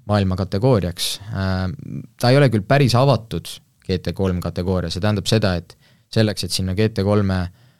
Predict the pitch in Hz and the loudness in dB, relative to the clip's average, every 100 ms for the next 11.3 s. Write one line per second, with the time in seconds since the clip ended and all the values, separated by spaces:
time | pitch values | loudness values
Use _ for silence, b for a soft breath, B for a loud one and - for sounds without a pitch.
0 | b b _ _ - 90 87 85 85 104 | b b _ _ -6 -4 -4 -6 -4 -2
1 | 107 98 107 107 98 87 87 - 95 90 | 0 2 2 2 0 -2 -2 -2 -2 -2
2 | 90 107 104 98 123 143 95 87 95 87 | 0 0 2 4 4 4 0 0 0 -2
3 | 82 90 - _ _ - 110 113 92 85 | -4 -10 -16 _ _ 0 4 4 2 -4
4 | 92 85 92 - 92 92 90 87 87 87 | -4 -2 -4 -4 -4 -2 -2 -4 -6 -6
5 | 85 85 87 - - - 120 110 85 85 | -8 -8 -10 -10 -10 0 2 2 -2 -2
6 | 90 87 85 85 82 82 - _ _ _ | -4 -4 -4 -4 -6 -10 -14 _ _ _
7 | _ - - 101 95 98 95 95 92 87 | _ -10 0 2 4 2 2 2 0 -2
8 | 87 85 85 _ _ _ - 110 107 90 | -4 -8 -10 _ _ _ 2 2 2 -2
9 | - 101 98 90 87 87 98 90 92 98 | -2 -2 0 -2 -4 -2 -2 -2 0 0
10 | 92 87 98 90 - 87 - 92 85 - | 2 2 0 0 -2 -6 -2 -2 -2 -6
11 | 87 87 | -4 -4